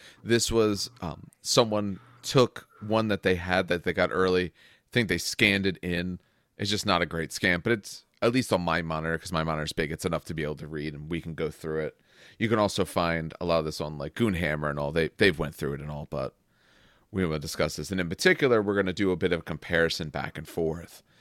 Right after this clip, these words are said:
So maybe we'll talk about what it does, and then we'll talk about where those differences lie. Um,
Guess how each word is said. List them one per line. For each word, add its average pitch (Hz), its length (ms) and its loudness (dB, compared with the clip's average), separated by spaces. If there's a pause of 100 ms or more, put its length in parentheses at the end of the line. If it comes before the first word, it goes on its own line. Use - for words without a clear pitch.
(180)
So - 140 -8
maybe 95 220 2
we'll 90 160 2
talk 87 280 4
about 76 220 2
what 73 160 -2
it 117 260 4
does, 78 520 0 (400)
and 95 140 4
then 92 140 2
we'll 90 100 2
talk 87 260 2
about 82 300 4
where 92 240 4
those 82 180 0
differences 73 580 -4
lie. 69 460 -2 (840)
Um, 78 340 -4